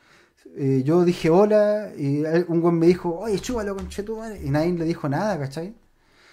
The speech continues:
Eh, y igual es fome, po. Igual es fome como espectador que, que, que tengas que exponerte a esas cosas, po, ¿cachai?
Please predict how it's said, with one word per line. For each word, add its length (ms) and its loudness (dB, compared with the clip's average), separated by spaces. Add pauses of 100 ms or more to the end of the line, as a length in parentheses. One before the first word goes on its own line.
(440)
Eh, 1200 0
y 760 -8
igual 180 2
es 100 0
fome, 260 0
po. 300 -6
Igual 180 -4
es 80 -8
fome 200 -8
como 160 -4
espectador 640 -8
que, 340 -8
que, 100 -6
que 160 -8
tengas 220 -2
que 80 -4
exponerte 500 -4
a 20 -6
esas 140 -12
cosas, 300 -8
po, 160 -20
¿cachai? 280 -14